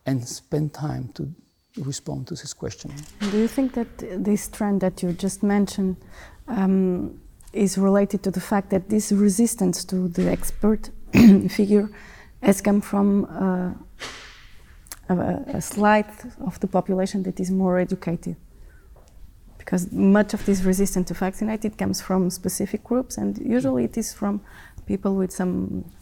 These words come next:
Speaker 2: higher education degree, so it's not just, uh,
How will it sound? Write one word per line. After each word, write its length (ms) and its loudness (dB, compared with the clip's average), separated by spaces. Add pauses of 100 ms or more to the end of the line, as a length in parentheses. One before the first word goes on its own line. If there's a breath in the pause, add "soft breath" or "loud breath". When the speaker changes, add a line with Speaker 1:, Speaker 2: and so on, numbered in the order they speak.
(140)
Speaker 2:
higher 360 0
education 460 0
degree, 540 -2 (440 loud breath)
so 300 -2
it's 180 -6
not 180 0
just, 320 -8
uh, 260 -2